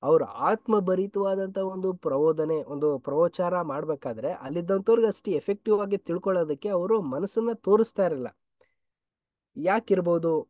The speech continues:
ಅಂದ್ರೆ ಸೈಕಲಾಜಿಕ್ ಆಗಿ ನಾವು ಥಿಂಕ್ ಮಾಡ್ಬೇಕಾದ್ರೆ, ಈಗ ನಮ್ಮ ಜೊತೆನೇ ಇದ್ದಿ, ನಮ್ಮ ಸಂಗಡನೇ ಇದ್ದಂತ ಸೌ-, ಸಹೋದರು ಏನಾದ್ರು ಹೇಳಿದ್ರೆ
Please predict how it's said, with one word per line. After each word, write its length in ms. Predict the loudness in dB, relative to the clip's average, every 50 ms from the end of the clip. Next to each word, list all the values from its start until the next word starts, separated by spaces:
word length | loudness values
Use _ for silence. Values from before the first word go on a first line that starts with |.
| _ -10
ಅಂದ್ರೆ 280 | -8 -6 -4 -2 -2 -2
ಸೈಕಲಾಜಿಕ್ 680 | 0 2 0 2 2 2 2 2 2 2 0 -6 -8 -6
ಆಗಿ 160 | -6 -6 -4
ನಾವು 180 | -4 -6 -6
ಥಿಂಕ್ 260 | -4 -6 -6 -6 -4 -4
ಮಾಡ್ಬೇಕಾದ್ರೆ, 580 | -4 -2 -2 -4 -6 -6 -6 -4 -2 -2 -2
ಈಗ 100 | -2 -2 -2 -2 -4 -4 -6 -8 _ _ _ _ _ -20 -20 _ _ _ _ _ _ _ -16 -14 -14 -12 -12 -6 0
ನಮ್ಮ 240 | 2 2 2 2 0
ಜೊತೆನೇ 500 | -2 0 -2 -2 0 0 2 4 4 4
ಇದ್ದಿ, 460 | 4 2 -2 -4 -4 -4 -4 -4 -8 _ _ _ _ _ -10
ನಮ್ಮ 260 | -6 -4 -4 -2 -2 -2 0 -2 -2 -4 -4 -6
ಸಂಗಡನೇ 580 | -6 -4 -4 -2 0 0 0 2 2 4 4 4
ಇದ್ದಂತ 420 | 4 4 4 2 0 2 0 -2
ಸೌ-, 640 | -2 0 -2 -2 -4 -2 -2 0 0 -2 -2 -6 -12 _ _ _ _ _ _ _ _ _ -8
ಸಹೋದರು 400 | -2 0 2 2 2 2 2 0
ಏನಾದ್ರು 420 | -2 -2 -2 -2 -4 -4 -2 0
ಹೇಳಿದ್ರೆ 720 | 2 2 4 4 2 2 0 -2 -4 -6 -6 -6 -6 -8